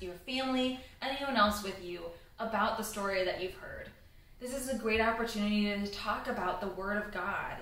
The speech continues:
that is told through us through the Bible. And this, um,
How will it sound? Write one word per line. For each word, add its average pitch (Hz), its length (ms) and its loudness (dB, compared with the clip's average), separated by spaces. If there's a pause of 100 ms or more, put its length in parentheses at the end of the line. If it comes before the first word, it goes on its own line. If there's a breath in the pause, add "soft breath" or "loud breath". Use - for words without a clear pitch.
that 196 80 -12
is - 180 -12
told 277 500 0
through 190 140 -4
us - 280 -4
through 214 180 -8
the 202 80 -4
Bible. 175 580 -2 (260 loud breath)
And 220 360 0 (100)
this, 262 640 6
um, 240 340 0